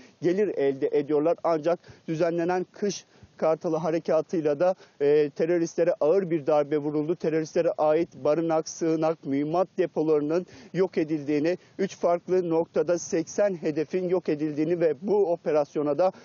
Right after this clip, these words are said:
altmışa yakın hava aracının katıldığını belirtelim. Sözü tekrar merkeze bırakalım.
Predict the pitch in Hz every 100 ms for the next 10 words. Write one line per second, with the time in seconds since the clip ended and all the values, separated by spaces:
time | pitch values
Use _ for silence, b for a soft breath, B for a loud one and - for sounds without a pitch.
0 | B 160 165 180 - 190 165 190 143 165
1 | 185 185 156 160 143 160 - 151 156 147
2 | 160 156 147 170 185 - 151 180 156 165
3 | 165 143 135 131 131 117 107 113 104